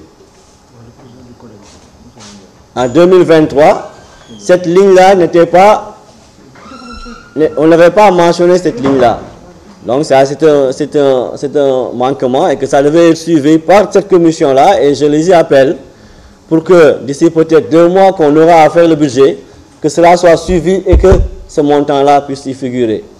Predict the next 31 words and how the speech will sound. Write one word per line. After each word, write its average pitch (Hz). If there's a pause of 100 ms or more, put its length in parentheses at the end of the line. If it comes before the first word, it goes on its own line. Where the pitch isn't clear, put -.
(200)
Parce 117
que -
sans 185
cela, 165 (500)
nous 139
ne 156
pourrons 185
pas 202
faire 170 (880)
d'appel 139
d'offres 131
en 120
ce 120
sens-là. 113 (320)
Donc 131
le 165
vœu 175
pieux 190
y 165
était, 165 (420)
mais 127
la 131
capacité 165
et 131
la 131
possibilité 151
de 127
le 123
faire 135
n'était 117
pas, 110